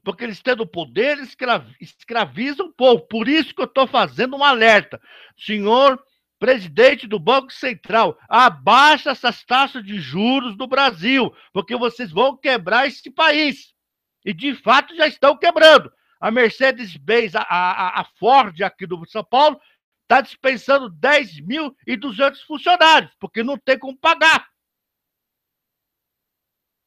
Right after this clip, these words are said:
Alguém quer ser despedido da empresa? Ninguém quer. Mas essas taxas de juros absurdas que nós temos tendo no Brasil é o que está acabando conosco.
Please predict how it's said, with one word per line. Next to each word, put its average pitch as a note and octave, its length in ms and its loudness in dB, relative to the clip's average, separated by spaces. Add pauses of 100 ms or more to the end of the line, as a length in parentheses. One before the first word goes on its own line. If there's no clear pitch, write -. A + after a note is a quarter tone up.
(540)
Alguém C4 340 2
quer C4 140 0
ser C4 140 -4
despedido A3+ 500 -10
da G3+ 100 -4
empresa? A3 400 -2
Ninguém D#4+ 380 -2
quer. A3 380 0 (440)
Mas A3+ 200 2
essas C4+ 440 0
taxas D4 320 0
de A3+ 140 -12
juros G3 340 -10
absurdas G3 840 -2 (340)
que B3 140 -8
nós B3+ 240 0
temos A3+ 400 -2
tendo C#4 240 0
no G#3+ 100 -4
Brasil G3+ 500 -2 (240)
é C4 120 2
o C#4 40 2
que - 80 -20
está - 160 -2
acabando A4+ 380 -4
conosco. B4 540 0